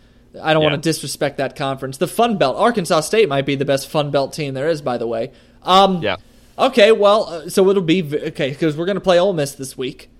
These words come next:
Speaker 1: Um,
Speaker 2: Yes.
Speaker 1: nobody really knows what the game's gonna look like. I think we're a twenty, twenty-two point favorite going into, uh,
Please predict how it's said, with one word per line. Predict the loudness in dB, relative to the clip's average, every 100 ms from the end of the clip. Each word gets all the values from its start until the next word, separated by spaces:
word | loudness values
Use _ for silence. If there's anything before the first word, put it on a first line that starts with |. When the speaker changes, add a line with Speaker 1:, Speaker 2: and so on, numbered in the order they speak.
| _ _ _ -6
Speaker 1:
Um, | -2 -2 -2
Speaker 2:
Yes. | -4 -6 -14 _ _ _ _ _ _ -12
Speaker 1:
nobody | 0 0 2
really | -2 0 2 2 0
knows | 0 0 0
what | -2
the | -4
game's | -4 -4
gonna | -6 -4
look | -4
like. | -4
I | -6
think | -4 -4
we're | 0 0
a | 0
twenty, | -4 -4 -2 -2 -8
twenty-two | -6 -4 -4 -4 -4
point | -4 -8 -8
favorite | -4 -2 -4 -6
going | -6 -4
into, | -6 -8 -12 -18 _ _ -4 -2 0
uh, | -2 -4